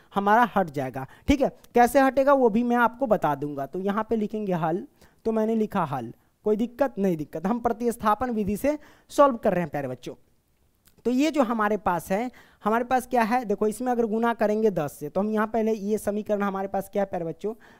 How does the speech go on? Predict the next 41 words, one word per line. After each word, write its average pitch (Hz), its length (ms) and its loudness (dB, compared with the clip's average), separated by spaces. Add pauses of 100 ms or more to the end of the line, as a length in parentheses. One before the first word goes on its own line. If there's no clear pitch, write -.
तो 196 80 -6
समीकरण 220 500 -2
ये 220 160 0
हमारे 196 280 -2
पास 170 280 -6
एक 185 220 -4
है 220 200 -4 (280)
और 185 100 -6
ये 226 140 0
हमारे 185 340 -4
पास 208 340 -2
दो 143 200 -6
है। 110 220 -12 (340)
हम 254 200 0
क्या 226 160 2
करेंगे, 226 300 -2
समीकरण 226 500 -4 (100)
एक 202 200 -4
में 220 160 -4
दस 180 220 -2
से 202 100 -2
गुना 180 260 -4
करने 160 260 -8
पर 180 160 -4
लिखेंगे। 127 440 -8 (280)
तो 196 60 0
हम 220 160 0
यहाँ 208 340 -2
पे 233 180 4 (320)
लिख 233 220 0
लेते 226 260 0
हैं 214 160 -2
प्यारे 180 200 0
बच्चों 190 340 -4
कि 208 160 -8
समीकरण, 190 800 -2 (380)
यहाँ 175 220 -4
पे 196 80 -4
लिखते 175 300 -6
हैं 160 220 -8 (400)
समीकरण 196 960 -4